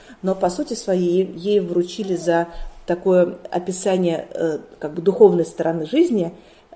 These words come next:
э, очень большой регистр в описании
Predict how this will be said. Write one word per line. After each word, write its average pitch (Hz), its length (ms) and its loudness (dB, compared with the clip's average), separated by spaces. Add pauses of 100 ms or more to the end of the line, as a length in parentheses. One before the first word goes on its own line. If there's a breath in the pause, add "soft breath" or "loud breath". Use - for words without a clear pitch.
э, 170 400 0 (160)
очень 196 420 0 (200)
большой 185 440 2
регистр 190 480 -2
в 165 60 -8
описании 156 880 -8